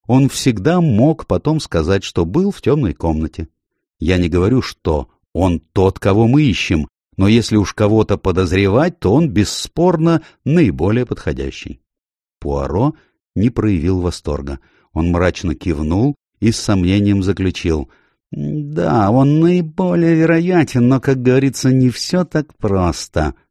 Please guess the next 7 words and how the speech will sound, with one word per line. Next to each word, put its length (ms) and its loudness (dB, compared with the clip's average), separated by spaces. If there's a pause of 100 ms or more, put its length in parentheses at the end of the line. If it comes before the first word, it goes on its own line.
(200)
Потом 280 0
сказал: 480 -2 (420)
«Давайте 480 0
пока 280 -2
прервем 640 -2
наши 300 -2
рассуждения. 880 0